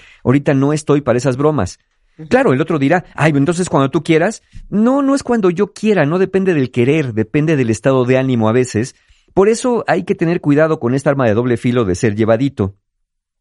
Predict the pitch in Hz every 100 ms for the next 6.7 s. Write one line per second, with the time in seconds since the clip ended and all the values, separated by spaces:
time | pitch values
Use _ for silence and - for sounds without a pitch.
0 | _ - 139 190 196 - _ _ _ 127
1 | 120 123 127 170 - 123 101 104 131 120
2 | 92 101 123 92 90 104 - 113 90 85
3 | 82 101 98 76 - _ - 120 117 139
4 | 98 76 - _ - 110 101 113 139 135
5 | 95 90 120 120 123 104 123 110 - 82
6 | 87 120 120 98 82 127 -